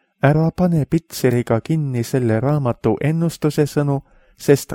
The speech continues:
aeg on lähedal. Kes teeb ülekohut, tehku veel enam ülekohut, ning kes on rüve, saagu veelgi rüvedamaks. Õige tehku veel enam õigust ning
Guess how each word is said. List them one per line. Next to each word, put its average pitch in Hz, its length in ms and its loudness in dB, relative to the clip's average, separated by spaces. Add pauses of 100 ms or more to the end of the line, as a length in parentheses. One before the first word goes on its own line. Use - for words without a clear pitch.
aeg 147 380 0
on 156 180 0
lähedal. 101 480 0 (760)
Kes - 300 -2
teeb 104 340 2
ülekohut, 156 680 0 (180)
tehku 139 420 0
veel 160 220 2
enam 123 300 0
ülekohut, 107 720 -2 (480)
ning 143 320 2 (140)
kes 165 300 0
on 104 200 -2
rüve, 139 420 2 (240)
saagu 156 440 0
veelgi 123 360 2
rüvedamaks. 107 800 -2 (500)
Õige 151 380 4
tehku 117 520 -2
veel 110 320 2
enam 160 320 0
õigust 156 580 -2 (360)
ning 127 340 0